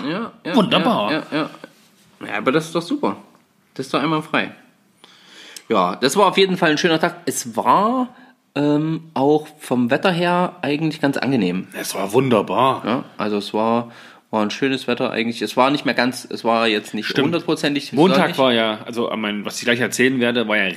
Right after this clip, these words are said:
Speaker 2: richtig bombastisches Wetter.
Speaker 1: Genau.
Speaker 2: Dienstag war so, ja.
Speaker 1: Es ging. Also es war für die Fischerei, die wir gemacht haben, war super. War's in Ordnung.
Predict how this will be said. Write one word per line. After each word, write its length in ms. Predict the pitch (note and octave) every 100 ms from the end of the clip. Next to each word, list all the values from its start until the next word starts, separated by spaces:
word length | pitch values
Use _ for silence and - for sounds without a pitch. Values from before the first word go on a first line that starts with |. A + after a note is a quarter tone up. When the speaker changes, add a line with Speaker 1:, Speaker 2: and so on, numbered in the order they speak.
| -
Speaker 2:
richtig 440 | B2 B2 C#3+ B2+ - _ D4 -
bombastisches 880 | A2+ G#2 F#2+ - - - C#3 A#2+ G#2+
Wetter. 120 | G#2+ F2 G2+
Speaker 1:
Genau. 100 | D3+ - - - _ _ _ _ _ _ -
Speaker 2:
Dienstag 420 | C3 - B2 A#2
war 100 | A2+
so, 200 | A2+ A2
ja. 600 | A2+ F2 F#2 G2 G#2+ G2 - - _ - -
Speaker 1:
Es 240 | A#2 -
ging. 360 | G#3 A#3 G2 - -
Also 160 | A2 C3
es 140 | A#2+
war 160 | C#3 F3+
für 160 | E3+
die 160 | C3 C3+
Fischerei, 580 | - F3 B2+ F#2 F#2+ E3
die 160 | E3 C#3
wir 140 | A#2+
gemacht 360 | A#2 A#2 D#3 D3+
haben, 240 | C#3 C3
war 120 | A2 A2+
super. 480 | - G#2+ F#2 F#2 - -
War's 200 | - G#2
in 120 | G#2
Ordnung. 300 | - G2 -